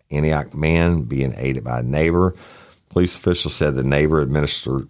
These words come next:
potentially life-saving first aid to the victim by applying a tourniquet to his leg, so that's pretty bad. Paramedics transported the man to an area hospital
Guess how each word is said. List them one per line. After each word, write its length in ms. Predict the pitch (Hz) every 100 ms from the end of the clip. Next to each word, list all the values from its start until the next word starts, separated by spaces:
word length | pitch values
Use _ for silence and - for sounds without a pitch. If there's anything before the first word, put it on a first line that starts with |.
| _
potentially 640 | - - 123 147 - 64
life-saving 680 | 60 67 69 - 73 69 67
first 300 | - 67 65 -
aid 320 | 85 90 92
to 100 | -
the 60 | 85
victim 400 | 87 95 95 92
by 160 | 67 62
applying 380 | - 69 65
a 40 | 60
tourniquet 680 | - 82 76 - - - -
to 120 | 60
his 180 | 58 69
leg, 440 | 80 101 - 120
so 180 | - 53
that's 340 | 58 78 -
pretty 340 | - - 50 - - _ _ _ _ _ _ _ _ _ _
bad. 440 | - - 57 80 - - - - _
Paramedics 560 | - 95 95 101 104 -
transported 520 | 98 87 - 85 78
the 20 | 76
man 180 | 78 78
to 100 | 73
an 80 |
area 260 | 69 69 65
hospital 840 | 64 67 - 69 67 65 64 78